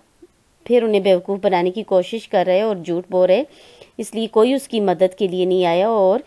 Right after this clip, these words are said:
शेर ने क्या किया? उसकी कुछ भेड़ों को ज़ख्मी भी कर दिया और खा भी गया, ठीक है। यानी इस story से आपने क्या सबक सीखा? इस story से आपने ये सबक सीखा कि हमें कभी भी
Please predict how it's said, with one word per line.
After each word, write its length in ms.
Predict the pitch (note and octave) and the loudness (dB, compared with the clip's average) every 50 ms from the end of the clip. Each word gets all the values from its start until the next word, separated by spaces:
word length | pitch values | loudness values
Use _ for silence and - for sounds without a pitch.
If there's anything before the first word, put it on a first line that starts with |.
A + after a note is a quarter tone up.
| - - - - _ _ | -12 -20 -20 -20 _ _
शेर 320 | - - A3 F3+ F#3+ G3 | -6 0 4 4 4 4
ने 100 | G#3 G#3 | 2 -2
क्या 220 | G3+ - G3+ F#3+ F#3 | -2 0 0 0 0
किया? 260 | F#3+ - A3 B3 B3+ | -2 -2 0 0 0
उसकी 280 | A#3+ - - G#3+ G#3 | 0 -2 -6 -8 -8
कुछ 300 | F#3+ - G3 G3 - - | -8 -6 -8 -10 -10 -8
भेड़ों 340 | - F#3+ F3+ D#3 D3+ F3 F3+ | -2 0 0 0 0 -2 -4
को 340 | F3 - G3+ G#3+ C4 F#4+ - _ _ _ _ _ _ | -4 -4 -4 -2 -2 -2 -4 _ _ _ _ _ _
ज़ख्मी 460 | G#3+ G3 F#3 F3+ F3+ - G#3 G#3+ A3+ A3 | -14 -6 -6 -6 -4 -4 -4 -4 -4 -4
भी 120 | A#3 B3 | -6 -4
कर 220 | - B3+ A#3 G#3+ | 0 0 0 0
दिया 240 | G3+ G3+ A#3 B3 C4 | -2 -4 -2 0 0
और 160 | C4 C4+ D#4+ F#4+ - | 0 0 -2 -4 -8
खा 240 | - - G3+ F3 E3 | -4 -2 0 0 0
भी 140 | D#3+ D#3+ C#3+ - - | 0 -4 -8 -8 -10
गया, 160 | C#3 C3 F3+ - _ - | -12 -12 -14 -18 _ -20
ठीक 180 | G#3+ - - | -14 -6 -4
है। 100 | D4+ A4 - _ _ - - - _ _ _ _ - | -4 -4 -6 _ _ -20 -20 -20 _ _ _ _ -4
यानी 200 | G#3+ G#3+ G#3+ A3 | -2 -2 -2 -4
इस 240 | - - A3+ - - | -4 -6 -8 -10 -6
story 300 | - B3 A3 G#3+ A#3 A3+ | -2 0 0 0 0 -2
से 120 | - B3+ | -2 0
आपने 260 | A3+ G#3 - A3+ A3 | 0 0 0 -2 -4
क्या 220 | G#3+ - A#3 G#3 A3+ | -2 0 0 0 0
सबक 300 | - A#3+ G#3 G#3 A3+ - | 0 -4 -4 -4 -6 -8
सीखा? 440 | - - G#3+ - - A#3+ A#3 C#4+ F#4 - - - - - _ _ - | -8 -12 -12 -6 -2 -2 -2 -2 -4 -8 -16 -20 -20 -20 _ _ -14
इस 80 | G#3 - | -14 -6
story 320 | - G#3+ G3 G3 G#3 G3+ | -2 0 0 0 0 -4
से 200 | G3+ - A3 G3+ | -6 -4 -4 -2
आपने 280 | G3 F#3+ F#3 - F#3+ F3+ | -2 -2 -2 -2 -2 -2
ये 220 | F3+ F3+ A#3 C4+ | 0 0 -2 -2
सबक 320 | - - F#3+ E3+ F3 F3 | 0 -2 -2 -2 -2 -6
सीखा 460 | - - - F3 - - F#3+ F#3+ G#3 B3+ - - _ _ _ _ - | -6 -10 -14 -14 -10 -6 -4 -4 -4 -4 -8 -12 _ _ _ _ -6
कि 80 | G3 G3+ | -6 -4
हमें 340 | G3 F#3 F3 F#3 F#3 G3+ G3+ | -2 -2 0 0 0 0 0
कभी 360 | - G3+ F#3 E3+ A#3 C4+ B3+ | 0 0 0 0 0 -2 -2
भी 360 | A#3 A3+ G#3 G#3+ A#3 C#4+ - | -2 -2 -2 -2 -4 -4 -8